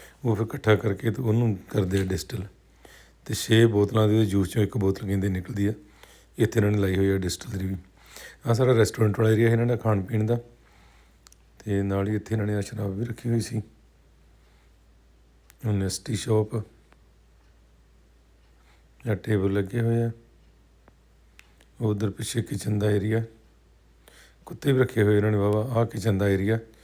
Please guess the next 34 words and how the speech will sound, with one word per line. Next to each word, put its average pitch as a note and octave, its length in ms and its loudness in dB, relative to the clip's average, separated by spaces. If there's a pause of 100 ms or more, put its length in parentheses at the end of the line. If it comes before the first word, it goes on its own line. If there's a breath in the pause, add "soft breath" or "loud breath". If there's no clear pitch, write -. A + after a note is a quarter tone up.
(320 loud breath)
ਜਿੱਥੋਂ A2 260 -6
ਕੁੱਕ - 240 -8
ਕਰਕੇ G2+ 280 -2
ਉਹ G2 60 2
ਸਰਵ F#2+ 260 -2
ਕਰਦੇ G2 320 -4
ਆ। G#2 60 -6 (760 loud breath)
ਆਹ C3 60 0
ਉੱਪਰ A#2 360 2
ਸਾਰਾ G#2+ 280 6
ਰੇਟ G2 240 4
ਲਿਸਟ G2 280 -2
ਲੱਗੀ G2+ 240 2
ਹੋਈ G2 180 4
ਆ। F#2+ 80 -2 (3000)
ਅਹ A2+ 220 4
ਇੱਥੋਂ G#2 240 0
ਤਿਆਰ F#2+ 200 0
ਕਰਦੇ F#2+ 320 -4
ਆ। G2 60 -4 (1040 soft breath)
ਇੱਥੋਂ - 220 -8
ਤੁਸੀਂ G#2 160 0
ਆਰਡਰ G2 220 0
ਕਰ G2 180 -2
ਦਿਓ, G#2 200 2
ਉੱਪਰੋਂ G#2 300 0
ਵੇਖ G#2 140 0
ਕੇ A#2+ 160 0 (580 soft breath)
ਤੁਹਾਨੂੰ G2+ 200 0
ਫੂਡ G2 240 -2
ਤਿਆਰ G2+ 200 -2
ਕਰਕੇ F#2+ 320 -4
ਦਿੰਦੇ F#2+ 280 -2
ਆ। G#2 60 -4